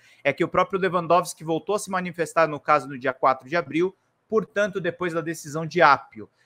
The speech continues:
sem, contudo, revogá-la. Antes, pelo contrário, ele impediu o prosseguimento até mesmo da correição parcial interposta pelo ministro, pelo Ministério Público Federal contra a revogação da decisão do atual titular da décima terceira Vara Federal de Curitiba. Na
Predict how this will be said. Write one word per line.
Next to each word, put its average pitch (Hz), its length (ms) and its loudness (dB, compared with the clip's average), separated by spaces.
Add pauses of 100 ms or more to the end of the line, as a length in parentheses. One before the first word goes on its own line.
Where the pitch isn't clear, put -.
sem, 220 340 -4
contudo, 190 520 -6
revogá-la. 135 720 0 (200)
Antes, 214 440 -4
pelo 220 280 0
contrário, 160 600 4 (240)
ele 165 300 -4
impediu 220 500 -6
o - 20 -16
prosseguimento 170 760 -4
até 160 200 -2
mesmo 170 380 -6
da 165 120 2
correição 180 640 -4
parcial 151 720 2 (260)
interposta 160 640 2
pelo 160 220 -6
ministro, 147 400 -12 (400)
pelo 151 180 -4
Ministério 151 420 -2
Público 165 360 -12
Federal 156 600 2 (360)
contra 190 320 -2
a - 20 2
revogação 160 520 0
da 160 100 -2
decisão 143 540 -6
do 147 80 0
atual 151 400 0
titular 143 460 0
da 139 100 2
décima 151 360 -2
terceira 147 380 0
Vara 139 240 2
Federal 143 360 -2
de - 100 -18
Curitiba. 123 580 -10
Na 131 180 -2